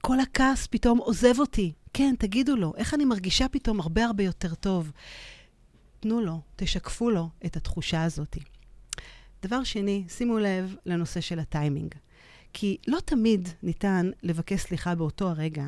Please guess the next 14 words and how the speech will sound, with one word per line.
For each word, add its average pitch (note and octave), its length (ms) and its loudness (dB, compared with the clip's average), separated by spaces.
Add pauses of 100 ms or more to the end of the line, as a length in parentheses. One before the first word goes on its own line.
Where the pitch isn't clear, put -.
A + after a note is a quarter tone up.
(100)
שאנחנו D#3 400 -6
פגענו. D3+ 400 -4 (640)
לפעמים, F#3+ 600 0 (220)
שאנחנו - 460 -6
מבקשים D#3+ 380 -2
סליחה, - 360 -2
והצד F3 300 -6
השני A#3 300 -2
עדיין G#3+ 300 2
נסער, A3+ 800 0
ועדיין G3 600 4
לא G#3 240 4 (160)
איבד G3 380 6 (260)
בעין, F#3 480 6